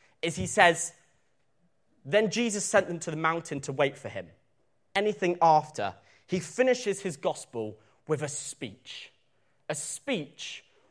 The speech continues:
where he wants, what Matthew is doing is he's wanting you to go away and that to be on your mind.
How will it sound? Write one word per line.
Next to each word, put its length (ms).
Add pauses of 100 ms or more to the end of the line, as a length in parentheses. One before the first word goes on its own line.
where 180
he 220
wants, 400
what 220
Matthew 360
is 100
doing 380 (260)
is 100
he's 140
wanting 360
you 100
to 100
go 280
away 480 (640)
and 140 (100)
that 280
to 100
be 160
on 140
your 120
mind. 460